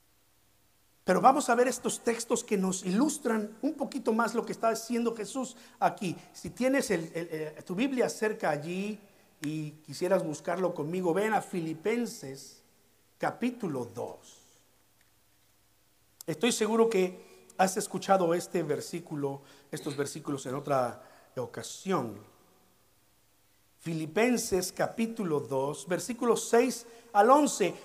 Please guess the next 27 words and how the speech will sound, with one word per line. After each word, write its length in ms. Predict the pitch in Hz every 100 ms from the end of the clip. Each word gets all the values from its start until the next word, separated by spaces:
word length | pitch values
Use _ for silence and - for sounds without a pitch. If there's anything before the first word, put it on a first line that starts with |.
| -
Pablo 500 | 262 269 294 285 285 -
está 320 | 226 - 262
hablándole 680 | 254 269 262 254 254 262 262
a 100 | 254
la 160 | 214 208
iglesia 800 | 202 208 240 247 - 240 233 233 202
y 80 |
le 100 | 208
está 240 | 202 196 226
diciendo 500 | 226 - 220 220 220
que 460 | 220 208 208 - -
debemos 340 | 185 208 226
ser 140 | 220 220
humildes, 1080 | 190 196 240 190 165 185 - - - - _ _ _ _ _ _ _ _ _
que 100 | -
debemos 520 | 170 170 214 226 220 -
amarnos 480 | 165 196 208 208
unos 240 | 202 196 185
a 80 | 170
otros, 720 | 226 226 208 208 208 - - - - - _ _ _ _
que 80 | 151
debemos, 540 | 147 151 175 180 180
no 160 | 170 180
debemos 380 | 180 185 180 -
ser 240 | 175 180
al-, 260 | 160 151 147
altivos, 920 | 143 139 - 202 196 190 - - -